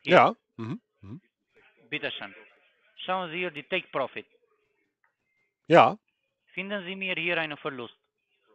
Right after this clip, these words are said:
Speaker 1: Bitte.
Speaker 2: Nee, sieht nicht so aus.
Speaker 1: Finden Sie mir hier, finden Sie mir einen Verlust hier, bitte. Bitte, finden Sie mir einen Verlust.
Speaker 2: Nee, kein Verlust.
Speaker 1: Bitte schön. Schauen Sie, wie viel Profit hat er in total gemacht. Schauen Sie, was bedeutet das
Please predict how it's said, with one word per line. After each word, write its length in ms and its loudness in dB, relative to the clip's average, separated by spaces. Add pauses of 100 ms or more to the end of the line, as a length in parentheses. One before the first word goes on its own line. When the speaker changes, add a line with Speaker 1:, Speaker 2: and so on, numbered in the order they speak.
(360)
Speaker 1:
Bitte. 260 -10 (1120)
Speaker 2:
Nee, 180 6
sieht 200 -4
nicht 160 -4
so 100 -2
aus. 80 -4
Speaker 1:
Finden 260 -8
Sie 80 -10
mir 220 -6
hier, 280 -4 (240)
finden 360 -6
Sie 120 -6
mir 260 -2
einen 180 -2
Verlust 440 -2
hier, 220 -4
bitte. 380 -10
Bitte, 220 -6
finden 280 -12
Sie 100 -12
mir 140 -6
einen 160 -8
Verlust. 300 -14 (460)
Speaker 2:
Nee, 280 0 (140)
kein 200 -4
Verlust. 200 -14
Speaker 1:
Bitte 180 -4
schön. 200 -12 (1200)
Schauen 340 -4
Sie, 160 -10 (540)
wie 180 -8
viel 160 -6
Profit 360 -6
hat 180 -4
er 120 -2
in 120 -6
total 320 -8
gemacht. 300 -12 (840)
Schauen 300 -4
Sie, 100 -10
was 180 -2
bedeutet 420 -6
das 140 -4